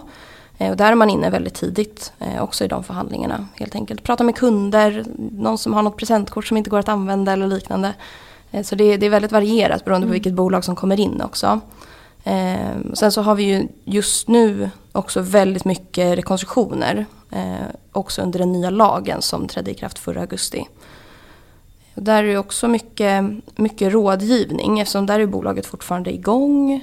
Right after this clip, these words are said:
Speaker 1: eh, och har sin egen ledning. Där är vi, där är ju vi mer ett, ett externt ombud som ett stöd för bolaget. Eh, men det är också väldigt mycket förhandlingar man sitter i,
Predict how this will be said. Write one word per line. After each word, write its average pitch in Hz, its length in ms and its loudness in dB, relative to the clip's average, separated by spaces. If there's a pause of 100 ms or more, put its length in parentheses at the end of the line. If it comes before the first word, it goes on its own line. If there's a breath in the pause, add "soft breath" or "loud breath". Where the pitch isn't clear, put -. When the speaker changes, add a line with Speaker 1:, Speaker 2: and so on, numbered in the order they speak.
(120)
Speaker 1:
eh, 196 300 -4
och - 420 -6
har 180 180 0
sin 185 180 -2
egen 180 260 -2
ledning. 208 640 2
Där 190 200 0
är 190 100 2
vi, 185 300 -4
där 202 200 -2
är 190 40 0
ju 190 120 0
vi 180 240 -4
mer 170 260 -2
ett, - 360 -12 (800 soft breath)
ett - 140 -8
externt 175 580 -2
ombud 180 800 -2
som 185 220 -4
ett - 140 -10
stöd - 500 -2
för - 100 -10
bolaget. 107 720 -6 (100)
Eh, 202 220 -6
men 196 120 0
det 202 80 4
är - 100 0
också 202 200 -6
väldigt 185 380 0
mycket - 400 -6
förhandlingar - 600 0
man - 120 -8
sitter - 300 -8
i, 196 160 -6